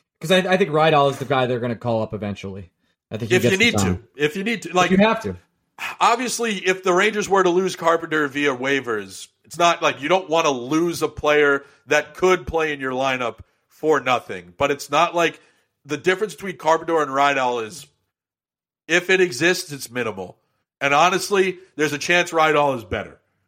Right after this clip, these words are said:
Speaker 2: So it's, and Rydal is waiver exempt all year. So you're, yeah, if you get, that's the other thing. Like, if you're worried about the Rangers suffering two injuries down the middle and having to use both Carpenter and Rydal, I got news for you.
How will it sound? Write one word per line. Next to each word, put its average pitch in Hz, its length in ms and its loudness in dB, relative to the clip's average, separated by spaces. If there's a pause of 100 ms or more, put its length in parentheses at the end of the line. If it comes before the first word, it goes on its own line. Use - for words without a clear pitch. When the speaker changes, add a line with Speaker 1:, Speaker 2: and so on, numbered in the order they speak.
(120)
Speaker 2:
So 151 220 2
it's, 147 260 2
and 190 240 2
Rydal 190 580 2 (180)
is 135 120 -12
waiver 160 280 0
exempt 143 380 -4
all 139 180 0
year. 110 280 -10 (440)
So - 200 -2
you're, 151 220 -2 (460)
yeah, 190 200 2
if 156 240 -2
you 202 80 -8
get, 220 240 0 (360)
that's 233 180 -2
the 233 100 0
other 214 140 2
thing. 139 200 -6
Like, 143 280 -2 (500)
if 180 160 2
you're 196 120 -2
worried 226 260 2
about 220 220 0
the 185 80 -4
Rangers 185 360 -4
suffering 160 520 -2
two 185 260 0
injuries 190 580 -4 (120)
down 151 260 2
the 151 60 -10
middle 196 400 -4 (240)
and 147 140 -2
having 165 280 0
to 160 60 -8
use 160 200 -8
both 143 320 0
Carpenter 180 420 0
and 185 80 -2
Rydal, 196 400 0 (200)
I 185 80 -2
got 220 140 2
news 214 160 0
for 143 80 -8
you. 113 140 -4